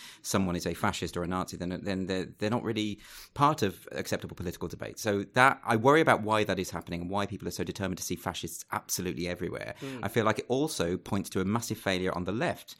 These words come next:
Speaker 1: uh, not just in terms of abandoning the working classes for so long, uh, ever since the sort of third way, the Blairs and the, and, and the Clintons, just leaving those people behind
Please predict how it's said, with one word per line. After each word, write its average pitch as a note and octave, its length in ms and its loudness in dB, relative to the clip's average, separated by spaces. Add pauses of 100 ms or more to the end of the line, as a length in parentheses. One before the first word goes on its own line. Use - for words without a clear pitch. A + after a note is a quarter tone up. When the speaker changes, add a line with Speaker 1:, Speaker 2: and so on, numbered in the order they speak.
(320)
Speaker 1:
uh, G2+ 80 -2
not C3 240 4
just - 240 0
in F#2+ 80 0
terms F#2 180 -4
of F2 140 -8 (100)
abandoning G2 540 2
the F2 60 -2
working F#2 320 0
classes - 360 -8
for - 80 -14
so F2 200 -2
long, F2 380 -4 (640)
uh, F2+ 220 -4
ever E2+ 140 -2
since - 180 -6
the F2 80 -8
sort - 180 -8
of - 60 -16
third E2+ 280 0
way, F2+ 220 0
the - 100 -8
Blairs E2+ 380 -6
and D2 100 -10
the, E2 140 -10
and, E2+ 220 -6
and E2+ 140 -4
the - 40 -6
Clintons, F2 380 -6
just F2+ 140 -6
leaving G2 220 -2
those F2+ 140 -2
people F2+ 220 -6
behind F2+ 400 -4